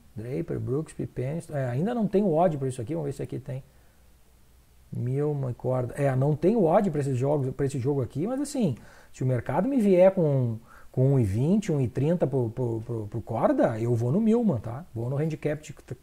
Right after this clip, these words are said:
treze e meio, quatro e meio. Qualquer handicap de três, treze e meio é Milman aqui, tá? E se quiser uma moedinha no M L também pode, na vitória do Milman, tá? Isso é o que eu vou esperar preço.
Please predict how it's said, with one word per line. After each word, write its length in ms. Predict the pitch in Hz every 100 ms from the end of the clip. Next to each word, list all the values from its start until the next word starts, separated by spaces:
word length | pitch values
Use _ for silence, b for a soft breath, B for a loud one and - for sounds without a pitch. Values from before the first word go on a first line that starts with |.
| -
treze 260 | 135 131
e 40 | 120
meio, 460 | 107 135 160 147
quatro 280 | 127 131 123
e 20 |
meio. 300 | 107 110 147 - B B
Qualquer 300 | - 135 202
handicap 420 | 311 254 - 208 185
de 120 | 165
três, 440 | - 147 175 214
treze 300 | - 175 151
e 20 |
meio 340 | 135 131 170 254
é 40 |
Milman 420 | 330 254 233 156
aqui, 200 | 127 127
tá? 260 | 120 - 185 b b
E 80 | 120
se 120 | 135
quiser 240 | 127 117 131
uma 140 | 147
moedinha 300 | 135 123 135
no 100 | 131
M 160 | 123 113
L 200 | 117 131
também 220 | 180 262
pode, 360 | 285 170 107 - b -
na 120 | 123
vitória 340 | 120 120 110
do 100 | 139
Milman, 280 | 196 170 101 b b
tá? 260 | - 101 190 B -
Isso 120 | 131
é 20 |
o 20 |
que 60 | 131
eu 40 |
vou 100 | 151
esperar 300 | 156 185 165
preço. 380 | 185 160 120 -